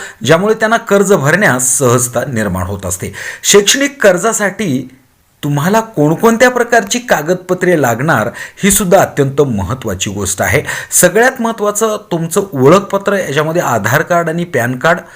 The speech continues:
पत्त्याचा पुरावा, तुमचं परमनंट ॲड्रेस किंवा तुमचा रेसिडेन्स ॲड्रेस जो असेल त्याचा पुरावा तुम्हाला द्यावा लागणार आहे.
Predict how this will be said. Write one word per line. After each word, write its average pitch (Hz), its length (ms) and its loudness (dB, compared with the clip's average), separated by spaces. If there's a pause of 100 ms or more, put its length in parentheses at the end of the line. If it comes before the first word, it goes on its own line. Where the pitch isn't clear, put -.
(400)
पत्त्याचा 208 520 2
पुरावा, 185 400 4
तुमचं 208 460 -2 (340)
परमनंट 175 440 2
ॲड्रेस 165 520 0
किंवा 175 300 -2
तुमचा 175 320 2
रेसिडेन्स 170 520 2
ॲड्रेस 127 520 2 (320)
जो 170 120 4
असेल 185 380 2
त्याचा 156 300 2 (260)
पुरावा 135 300 4
तुम्हाला 151 300 -2
द्यावा 127 240 2
लागणार 135 300 -2
आहे. 139 160 -2